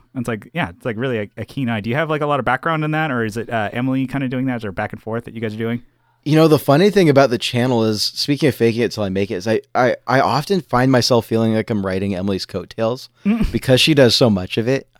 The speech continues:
Speaker 2: Uh, I, I'm not even gonna begin to, to try and, like, cop up to, like, I do, like, h-, fifty percent of the work. Honestly, she does a lot of, a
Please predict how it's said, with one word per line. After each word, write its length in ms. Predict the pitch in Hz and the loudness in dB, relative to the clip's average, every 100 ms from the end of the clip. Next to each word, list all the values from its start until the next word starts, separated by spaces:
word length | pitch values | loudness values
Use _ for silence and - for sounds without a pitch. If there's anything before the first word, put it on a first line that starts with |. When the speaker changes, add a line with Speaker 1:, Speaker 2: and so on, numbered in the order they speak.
| 98 | -12
Speaker 2:
Uh, 340 | 87 85 85 - | -10 -10 -12 -14
I, 440 | 92 - 80 120 139 - | -10 -4 2 4 4 4
I'm 120 | 156 | 6
not 160 | 160 160 | 8 6
even 180 | 147 143 | 6 6
gonna 160 | 123 | 4
begin 380 | 117 110 113 117 | 4 2 2 2
to, 220 | 117 101 - - | 2 0 -4 -6
to 280 | - 107 95 _ _ _ - | 0 2 0 _ _ _ -4
try 180 | 120 110 | 2 4
and, 160 | 107 | 4
like, 160 | 101 - | 2 -2
cop 300 | 113 104 113 | 0 0 2
up 200 | 110 - | -2 -2
to, 180 | - 113 | -2 0
like, 300 | 104 104 - - | 0 -2 -4 -2
I 100 | 113 | 0
do, 240 | 110 113 | 4 4
like, 240 | 113 107 - | 4 2 -2
h-, 200 | - - - | -12 -8 -2
fifty 260 | 123 - | -2 -2
percent 300 | 110 107 117 | -6 0 0
of 40 | 104 | 0
the 60 | |
work. 260 | 98 113 - | -2 -4 -2
Honestly, 400 | 120 175 170 139 | 0 2 4 2
she 160 | - 120 | 0 0
does 180 | 170 170 | 0 2
a 40 | |
lot 200 | 123 117 | 4 4
of, 160 | 110 | 2
a 60 | 104 | -2